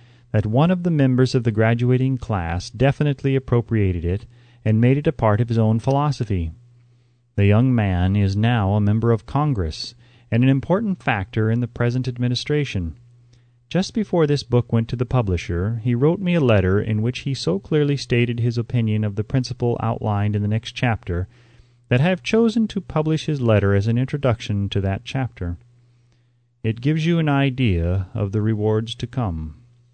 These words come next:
My dear Napoleon, my service as a member of Congress having given me an insight into the problems of men and women,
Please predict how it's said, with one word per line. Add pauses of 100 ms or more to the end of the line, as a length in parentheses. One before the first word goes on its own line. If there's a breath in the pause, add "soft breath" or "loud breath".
(1400)
My
dear
Napoleon, (640)
my
service
as
a
member
of
Congress
having
given
me
an
insight
into
the
problems
of
men
and
women,